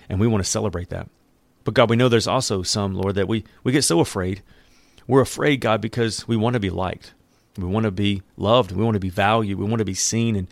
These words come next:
we're afraid that if we stand up for ourselves and if we don't, if we advocate for ourselves too much, that we're gonna create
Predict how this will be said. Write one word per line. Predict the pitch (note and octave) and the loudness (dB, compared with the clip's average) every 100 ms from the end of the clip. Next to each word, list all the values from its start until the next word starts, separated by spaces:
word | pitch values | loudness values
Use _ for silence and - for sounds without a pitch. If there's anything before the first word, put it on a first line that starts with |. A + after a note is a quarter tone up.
| - - - - | -16 -20 -18 0
we're | A2+ | 0
afraid | G#2 A#2+ A#2+ | 2 2 2
that | A2+ | 2
if | G#2+ - | 0 0
we | A2 A2 A2 | 0 0 -2
stand | - A#2 A#2 | -2 0 0
up | A2 | 0
for | - | 0
ourselves | G2 F#2 G2+ F#2+ F2+ | -2 0 -2 -2 -2
and | G#2 | -4
if | G2+ | -4
we | A2 | 0
don't, | A#2 A#2 - _ | 0 -2 -10 _
if | - | -4
we | - | -2
advocate | A2 G#2+ A#2+ A2+ A2 | 0 -2 -2 -2 -4
for | - | -2
ourselves | G#2 - G#2 - | -4 -2 -4 -4
too | - B2 | -6 -4
much, | A#2 - - | -4 -4 -8
that | G2+ | -6
we're | A2+ | -2
gonna | A2 G2+ - - _ | -2 -4 -8 -20 _
create | - B2+ A#2 | -2 0 0